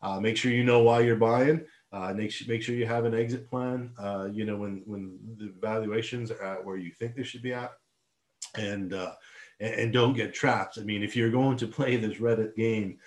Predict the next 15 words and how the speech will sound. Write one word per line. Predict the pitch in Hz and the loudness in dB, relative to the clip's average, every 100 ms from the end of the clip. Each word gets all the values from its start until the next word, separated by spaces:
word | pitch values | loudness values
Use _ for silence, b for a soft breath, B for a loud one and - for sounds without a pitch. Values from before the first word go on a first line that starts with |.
| B B - | B B -6
uh, | 98 98 | -4 -2
you | 107 101 | -2 -2
know, | 90 | 0
be | 110 107 | 0 0
cautious | - 104 107 110 - | 0 -2 -2 -4 -2
out | 95 92 | -2 -2
there. | 101 92 | -2 -2
But | 98 117 | 4 8
also, | 135 143 135 110 | 8 8 10 8
if | 101 | 8
you're | 110 104 | 2 2
out | 110 113 | 2 2
there | 101 | 0
just | 101 92 92 | -2 -4 -6
investing | 98 139 165 - 107 98 | 0 2 2 2 -4 -4